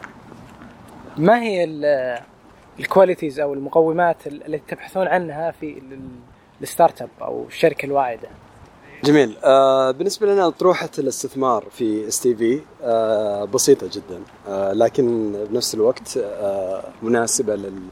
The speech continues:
Speaker 2: طبيعة المنظومة عندنا في العالم العربي بشكل عام. آه، اللي نبحث عنه شركة قادرة على أنها تكون قائدة في القطاع أو مجموعة القطاعات اللي هي تستهدفها،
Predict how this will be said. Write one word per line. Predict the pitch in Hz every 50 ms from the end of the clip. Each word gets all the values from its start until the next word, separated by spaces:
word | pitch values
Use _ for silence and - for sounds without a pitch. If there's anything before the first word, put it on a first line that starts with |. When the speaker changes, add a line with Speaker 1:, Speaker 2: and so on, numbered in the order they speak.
| - - - _ - -
Speaker 2:
طبيعة | - 127 135 139 131 -
المنظومة | 135 127 120 120 123 117 120 113
عندنا | 120 120 117 113 107
في | - -
العالم | 113 98 101 95 107 113 110
العربي | 98 98 107 104 90 92
بشكل | 90 - - 98 - 104 90
عام. | 85 95 92 92 - - -
آه، | 95 98 - 95 107
اللي | 131 127 143 151 160
نبحث | 165 165 185 170 - 180 143 -
عنه | 123 131 147 151 156 151 143 135 110 110
شركة | - - 156 143 - 147
قادرة | 123 - 127 127 123 123 131 127
على | 110 107
أنها | 107 107 107
تكون | 98 - - - 117 120 117 120 117 113 110 95 - - _ _ _ _ - - -
قائدة | 139 139 127 110 117 117 127 143 - _ _ -
في | 120
القطاع | 120 - 127 - 123 120 120 123 - -
أو | 113 110
مجموعة | 107 113 104 120 123
القطاعات | - - - - 107 98 107 110 -
اللي | 117 101 101
هي | 107 101
تستهدفها، | - - - - 98 85 98 95 - - 90 92